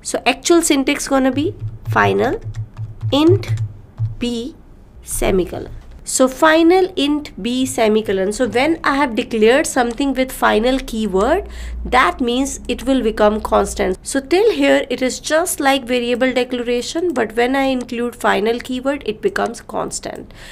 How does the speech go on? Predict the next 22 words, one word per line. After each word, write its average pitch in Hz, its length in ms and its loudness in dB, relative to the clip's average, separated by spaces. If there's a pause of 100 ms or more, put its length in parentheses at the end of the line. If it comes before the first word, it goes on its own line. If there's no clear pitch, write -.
(240)
And 190 240 0
now 226 300 4
if 262 180 -2
I 247 100 4
declare 220 380 0
value 202 420 2
to 254 140 -2
constant, 262 720 0 (180)
I 208 40 -6
say 208 240 -2
ten, 262 440 0 (280)
but 190 140 -2
now 202 240 6
if 226 200 2
I 214 80 4
want 208 240 4
to 220 80 0
change 202 380 0
it 220 120 2
to 233 80 -2
something 202 480 2
else, 269 440 0